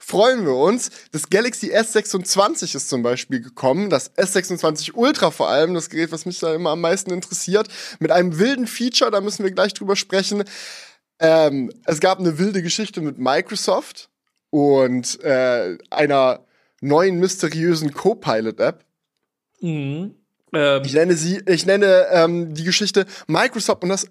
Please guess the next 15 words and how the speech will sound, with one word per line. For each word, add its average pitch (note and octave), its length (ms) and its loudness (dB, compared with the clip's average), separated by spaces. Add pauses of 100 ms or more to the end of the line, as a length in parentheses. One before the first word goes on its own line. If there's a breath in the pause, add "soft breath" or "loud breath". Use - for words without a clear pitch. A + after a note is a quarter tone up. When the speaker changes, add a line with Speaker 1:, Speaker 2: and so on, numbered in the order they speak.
(160)
Speaker 1:
Microslop F#3 1040 0
und E3 160 -2
das E3+ 180 -2
trojanische D3+ 760 0
App-Update. G#2+ 640 -4
So D3+ 100 2
hab C#3+ 80 0
ich's C#3+ 100 -4
in C#3+ 60 0
die C3 140 -2
Themenliste A#2 500 0
reingeschrieben. A#2 640 -2 (380 loud breath)
Speaker 2:
<laughs> - 400 -18
Geil. D3+ 260 -10 (1800 loud breath)
Ja, F3 260 2